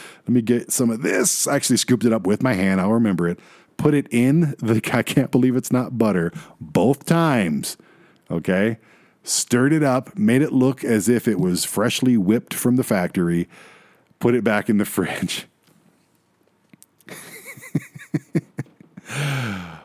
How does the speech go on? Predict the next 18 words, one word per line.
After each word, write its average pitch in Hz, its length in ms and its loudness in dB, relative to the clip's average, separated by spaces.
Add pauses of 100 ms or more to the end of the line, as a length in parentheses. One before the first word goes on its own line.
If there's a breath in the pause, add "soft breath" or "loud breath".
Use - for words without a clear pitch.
(200 loud breath)
Oh, 107 300 -4
Danielle 90 400 -2
was 71 140 -4
hot. - 500 -6 (100)
I 87 100 -4
hate 113 160 2
that 92 140 -2
name 87 220 0
'cause 82 120 -2
it's 85 100 -6
my 80 120 0
ex-wife's 80 440 -4
name, 95 240 2
but 73 200 -4
now 76 140 -4
this 92 240 0
Danielle, 95 520 0
oh, - 420 -6